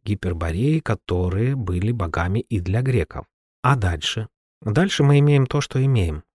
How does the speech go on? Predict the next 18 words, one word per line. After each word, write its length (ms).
Всплеск 540
развития 480
разных 360
цивилизаций 720
как 220
раз 180
в 100
то 140
время, 400
когда 340
гиперборейцы 880
покинули 600
территории 640
рядом 360
со 140
своим 440
прошлым 480
домом 400